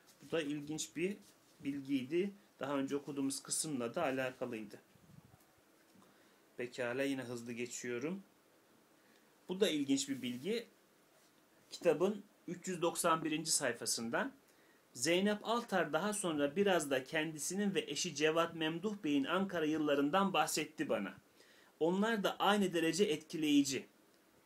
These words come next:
Hindemit'in eşiyle birlikte piyano şan düetleri veya meşhur şef Ernst,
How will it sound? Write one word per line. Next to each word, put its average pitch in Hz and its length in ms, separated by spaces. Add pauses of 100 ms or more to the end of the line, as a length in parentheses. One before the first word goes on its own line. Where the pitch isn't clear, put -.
(260)
Hindemit'in 190 600
eşiyle 160 720
birlikte 147 540
piyano 160 360
şan 170 360
düetleri 127 520
veya 147 280
meşhur 147 420 (220)
şef 139 320 (140)
Ernst, 143 400